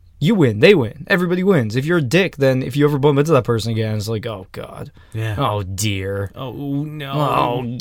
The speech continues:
Speaker 1: God."
Speaker 2: Um,
Speaker 1: And that's not good.
Speaker 2: it's not good.
Speaker 1: Just fucking stop.
Speaker 2: Yeah. So it doesn't, there's no specific thing to say, but do it with, uh, grace, do it
Speaker 1: Yeah,
Speaker 2: with
Speaker 1: you can just be like,
Speaker 2: respect.
Speaker 1: "Oh, hey, um, nice talking to you."
Speaker 2: Yeah.
Speaker 1: "Oh, nice to meet you.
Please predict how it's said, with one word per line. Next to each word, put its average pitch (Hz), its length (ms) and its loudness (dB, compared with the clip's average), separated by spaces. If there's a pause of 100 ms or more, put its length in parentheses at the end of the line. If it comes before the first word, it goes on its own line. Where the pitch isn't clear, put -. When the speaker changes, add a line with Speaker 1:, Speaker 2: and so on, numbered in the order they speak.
(140)
Speaker 1:
God." 131 640 4 (300)
Speaker 2:
Um, 104 520 -6
Speaker 1:
And 135 100 -4
that's 135 160 -4
not 143 160 -2
good. 160 340 -4
Speaker 2:
it's - 160 -10
not 110 140 -6
good. 123 240 -6
Speaker 1:
Just - 240 -12
fucking 143 260 -6
stop. - 600 -10
Speaker 2:
Yeah. 156 240 -6 (240)
So 165 240 -8
it 180 100 -6
doesn't, 190 460 -6
there's 170 180 -4
no 196 80 -4
specific 170 560 -4
thing 170 320 -4
to 143 100 -4
say, 185 300 -6
but 156 300 -10 (460)
do 139 200 -2
it 170 40 -2
with, 156 340 -6 (340)
uh, 120 360 -6 (120)
grace, 143 460 -4
do 156 220 0
it 139 100 -6
Speaker 1:
Yeah, - 20 -2
Speaker 2:
with 220 220 -2
Speaker 1:
you 175 100 -10
can 233 160 -2
just 240 140 -4
be 247 80 -2
like, 214 220 2
Speaker 2:
respect. - 140 -20 (360)
Speaker 1:
"Oh, - 160 0 (140)
hey, 254 160 0
um, 220 280 -8
nice 170 200 -2
talking 170 240 0
to 127 40 -4
you." 110 140 -8 (640)
Speaker 2:
Yeah. 175 220 -2 (160)
Speaker 1:
"Oh, 233 100 -4
nice 175 220 0
to 185 80 -4
meet 180 100 -2
you. 123 160 -2